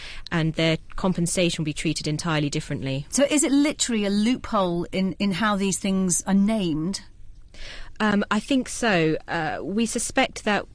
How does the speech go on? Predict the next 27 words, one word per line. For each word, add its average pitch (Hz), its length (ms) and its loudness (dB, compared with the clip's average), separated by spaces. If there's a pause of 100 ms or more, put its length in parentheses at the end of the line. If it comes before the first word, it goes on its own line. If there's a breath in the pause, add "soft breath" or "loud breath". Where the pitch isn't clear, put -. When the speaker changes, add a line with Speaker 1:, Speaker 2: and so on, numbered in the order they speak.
(360)
Speaker 1:
when 240 480 2
the 226 220 4
Armed 196 240 0
Forces 185 280 -2
Compensation 170 760 0
Scheme 160 340 0
was 160 200 0
reviewed 165 400 2
a 160 60 -2
couple 170 260 -2
of 156 80 -2
years 170 320 4
back, - 380 -4 (440 loud breath)
uh, 170 160 0
it - 160 0 (300)
came 214 180 4
about 165 460 0
that - 540 -2
the 175 180 4
government 202 280 2
decided 151 680 -2 (140)
that 151 200 -6
the 165 120 0
Armed 190 180 0
Forces 165 280 -4
Compensation 151 800 -4
Scheme, 151 500 0